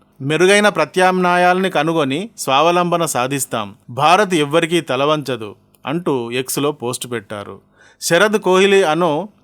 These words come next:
ప్రముఖ ఎకానమిస్ట్ కూడా బలమైన మిత్రదేశంతో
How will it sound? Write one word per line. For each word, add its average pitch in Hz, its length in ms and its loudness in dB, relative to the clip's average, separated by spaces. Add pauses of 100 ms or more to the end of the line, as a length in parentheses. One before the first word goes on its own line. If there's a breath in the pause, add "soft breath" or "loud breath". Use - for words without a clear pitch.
(160)
ప్రముఖ 180 300 2
ఎకానమిస్ట్ 185 680 2
కూడా 156 500 2 (260)
బలమైన 175 500 2
మిత్రదేశంతో 180 1080 0